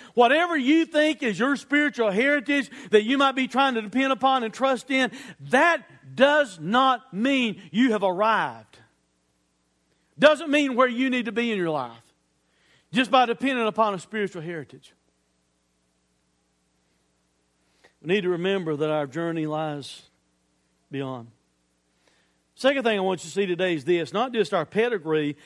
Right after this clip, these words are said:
our pedigree, who we think we are, does not get us at our ultimate destination. Neither does our performance get us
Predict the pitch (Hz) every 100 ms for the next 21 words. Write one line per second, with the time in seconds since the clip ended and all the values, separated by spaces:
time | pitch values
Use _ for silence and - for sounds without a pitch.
0 | - _ - 165 - 220 220 165 175 175
1 | 214 185 202 196 165 151 196 170 147 143
2 | _ _ _ 165 170 185 185 165 185 180
3 | 175 160 240 165 170 190 180 156 175 170
4 | 160 160 147 151 139 156 147 _ - _
5 | 160 214 311 262 190 190 185 208 196 180
6 | 165 208 233 202 143 131 139 180 165 160
7 | 156